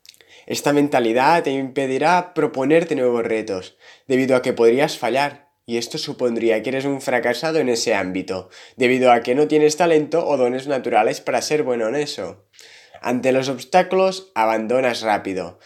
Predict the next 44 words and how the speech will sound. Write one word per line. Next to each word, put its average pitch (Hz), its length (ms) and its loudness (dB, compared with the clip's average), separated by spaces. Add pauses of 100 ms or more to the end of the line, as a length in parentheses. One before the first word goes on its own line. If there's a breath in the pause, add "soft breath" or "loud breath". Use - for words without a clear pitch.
(180 soft breath)
ya 127 140 -2
que 123 100 -2
si 120 140 -2
no 143 100 -4
sabes 151 280 0
hacerlo 160 580 -2
es 120 160 -2
debido 113 240 2
a 110 80 -2
que 123 100 -2
no 147 80 0
estás 139 260 -4
hecho 110 280 -6
para 95 240 -2
eso, 90 360 -10 (360 loud breath)
y 143 80 -2
no 185 100 6
vale 160 240 6
la 139 160 4
pena 127 160 -2
esforzarse 135 720 -4
y 127 60 -2
perder 120 320 -2
el 135 140 -2
tiempo 117 340 -2
en 117 60 0
algo 113 240 -2
que 113 80 -6
no 98 160 -4
puedes 107 260 0
mejorar, 95 600 -4 (360 loud breath)
ya 117 120 0
que 117 80 0
al 113 40 0
fin 123 200 -2
y - 20 4
al 123 140 2
cabo 135 320 2
nuestras 117 340 -6
habilidades 113 720 -2
y 127 40 -2
aptitudes 127 800 -4 (120)
están 101 440 -2
predeterminadas. 98 1120 -4